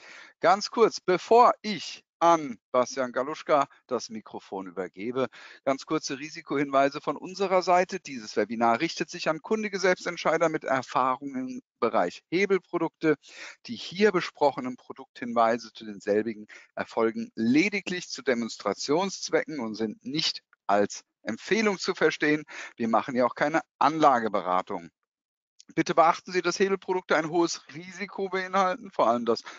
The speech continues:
Totalverlustrisiko bei Erreichen des Knockouts, bei Turbos oder der wertlosen Fälligkeit von Optionsscheinen. Und zu guter Letzt darf auch das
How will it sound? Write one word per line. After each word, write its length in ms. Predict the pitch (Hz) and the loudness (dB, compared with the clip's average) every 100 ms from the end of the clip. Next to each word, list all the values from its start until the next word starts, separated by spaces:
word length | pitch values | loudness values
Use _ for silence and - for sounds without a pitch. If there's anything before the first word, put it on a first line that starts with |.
| - _ | -20 _
Totalverlustrisiko 1400 | - 113 - 107 135 147 127 131 - 123 117 - 120 110 - - _ | -10 -10 0 4 4 2 -6 -10 -12 -18 -20 -12 -10 -10 -12 -20 _
bei 140 | - 135 | 2 4
Erreichen 520 | 107 104 95 95 92 | 4 4 2 0 -10
des 160 | 87 - | -14 -4
Knockouts, 500 | 117 156 120 131 - | -2 0 0 0 -2
bei 140 | 92 | -8
Turbos 460 | - 139 127 127 - - - _ | -6 -6 -2 -4 -6 -20 -20 _
oder 380 | - 220 240 214 | 2 4 6 6
der 180 | 175 123 | 6 6
wertlosen 580 | 131 151 156 151 - | 6 4 -2 -6 -8
Fälligkeit 600 | - 104 107 - 127 143 | -6 -4 -4 -2 -2 -2
von 280 | - 110 98 - _ _ | -2 -4 -4 -10 _ _
Optionsscheinen. 1200 | 110 113 - - 143 180 170 - 123 107 98 82 _ _ - - _ | -2 -2 -8 -2 0 0 0 0 2 2 -4 -10 _ _ -20 -20 _
Und 180 | 127 123 | -12 -10
zu 160 | 127 | -14
guter 300 | - 135 117 | -18 -2 2
Letzt 400 | 135 185 - - _ | 2 2 -2 -16 _
darf 260 | 101 107 - | 2 2 0
auch 240 | 98 101 - | -4 -4 -2
das 260 | 131 139 | -2 -2